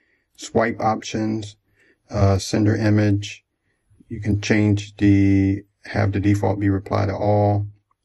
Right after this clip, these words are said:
Auto fit messages is enabled. Auto advanced, uh, confirm before deleting, and confirm before sending options here. You can have multiple accounts. I only have one enabled here,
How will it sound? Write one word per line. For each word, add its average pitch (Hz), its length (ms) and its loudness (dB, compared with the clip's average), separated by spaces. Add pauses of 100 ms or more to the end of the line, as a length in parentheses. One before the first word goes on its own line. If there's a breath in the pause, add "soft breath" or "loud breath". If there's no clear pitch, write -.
Auto 104 240 0
fit 101 280 -4
messages 101 580 -2
is 95 120 -4
enabled. 107 600 0 (720 soft breath)
Auto 107 340 2
advanced, 104 800 -2 (840)
uh, 101 320 2
confirm 110 800 -2
before 101 320 -2
deleting, 104 720 2 (320)
and 98 400 2
confirm 98 420 0
before 98 560 -2
sending 98 480 -2
options 104 480 -6
here. 101 300 -8 (840 loud breath)
You - 100 -6
can 101 100 4
have 98 180 2
multiple 104 500 0
accounts. - 580 -4 (120)
I 101 40 -6
only 98 200 0
have 98 200 0
one 98 540 -2
enabled 101 400 2
here, 110 320 -2